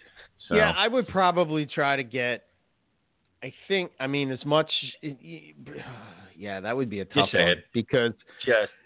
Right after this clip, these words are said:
Speaker 2: yeah, I
Speaker 1: I,
Speaker 2: would
Speaker 1: we
Speaker 2: be
Speaker 1: all know
Speaker 2: torn.
Speaker 1: what you're <laughs>
Speaker 2: Well, I would
Speaker 1: We all
Speaker 2: be
Speaker 1: know what
Speaker 2: torn
Speaker 1: you want.
Speaker 2: because I see, like, you know, obviously the silver pepper stuff that, uh,
Speaker 1: Mm-hmm.
Speaker 2: you know, Darren's working with is just, I mean, to me, that's one of the coolest carpet morphs ever.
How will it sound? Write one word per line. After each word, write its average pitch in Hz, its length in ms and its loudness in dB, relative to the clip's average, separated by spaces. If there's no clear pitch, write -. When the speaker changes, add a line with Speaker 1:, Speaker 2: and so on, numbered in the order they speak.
Speaker 2:
yeah, 190 180 2
I 202 120 4
Speaker 1:
I, - 40 6
Speaker 2:
would 247 140 4
Speaker 1:
we - 60 2
Speaker 2:
be - 40 8
Speaker 1:
all 139 140 6
know 208 80 4
Speaker 2:
torn. 151 300 4
Speaker 1:
what 139 100 -6
you're 135 120 -4
<laughs> 175 160 -12
Speaker 2:
Well, 202 140 2
I 190 120 2
would 208 80 2
Speaker 1:
We 151 60 8
all 165 100 6
Speaker 2:
be - 20 2
Speaker 1:
know 143 80 6
what 131 80 0
Speaker 2:
torn 185 240 -2
Speaker 1:
you - 80 -2
want. 95 140 0
Speaker 2:
because 147 160 0
I 139 160 0
see, 165 220 -4
like, 135 420 0
you 127 80 -6
know, 104 380 -8
obviously 107 480 -6
the 95 180 -8
silver 98 220 -2
pepper 98 320 -6
stuff 95 340 -4
that, 90 220 0
uh, 85 320 2
Speaker 1:
Mm-hmm. 98 360 -4
Speaker 2:
you 98 60 2
know, 98 140 6
Darren's 95 500 4
working 92 300 0
with 90 280 0
is 78 140 -8
just, 92 160 -2
I - 60 0
mean, 101 240 4
to - 120 0
me, 107 200 6
that's 92 260 0
one 98 120 4
of 87 60 0
the 87 80 -2
coolest 90 360 -2
carpet 92 380 2
morphs 90 240 -4
ever. 92 340 2